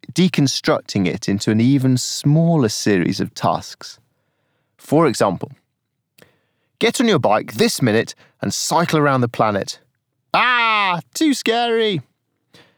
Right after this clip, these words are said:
"Okay, you can leave later, but spend one thousand pounds this minute on a new bike and camping gear." "Ah, too scary."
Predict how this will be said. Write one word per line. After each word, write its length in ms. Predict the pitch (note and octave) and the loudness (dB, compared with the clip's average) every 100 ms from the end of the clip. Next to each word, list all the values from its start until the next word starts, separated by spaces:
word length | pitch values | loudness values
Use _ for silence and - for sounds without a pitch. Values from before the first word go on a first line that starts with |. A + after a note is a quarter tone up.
| _ _ - | _ _ -2
"Okay, 400 | A2+ - G#2 - _ _ _ - | -2 -2 -4 -6 _ _ _ -4
you 140 | A#2+ | -2
can 160 | A#2+ B2+ | 2 2
leave 180 | D#3 D#3+ | 4 4
later, 420 | G3 D3+ - - _ _ _ _ | 2 0 -6 -12 _ _ _ _
but 260 | A2+ A2 - _ _ | -2 0 -4 _ _
spend 720 | - - C#3+ C#3+ C#3+ C#3 C3+ - _ _ - | -10 -2 2 4 4 2 0 -6 _ _ -4
one 240 | F3+ G3+ | 0 2
thousand 380 | G3+ D#3+ D#3 C3+ | 2 0 0 0
pounds 460 | B2+ B2 B2+ A#2+ | 0 0 0 0
this 260 | A#2 E3 - | 0 0 0
minute 340 | C#3 B2 A2 | 2 2 0
on 140 | - A2+ | -2 0
a 80 | A2 | 2
new 320 | A#2+ D3+ E3 | 4 4 4
bike 300 | C3 B2 - | 2 0 0
and 240 | A#2+ A2 | -2 -2
camping 420 | - C3+ B2 A#2 G2 | -2 -2 0 0 0
gear." 300 | G2+ - A2+ _ _ _ _ - | 0 -2 -8 _ _ _ _ -4
"Ah, 920 | F#3+ A3+ A3+ G3 A3 A#3 G#3+ F3+ A3+ - C4+ | 0 0 0 0 -2 -2 -2 -2 -4 -8 -8
too 180 | - G3+ | 0 0
scary." 520 | F#3 - C3+ B2+ G#2 | 0 0 2 2 0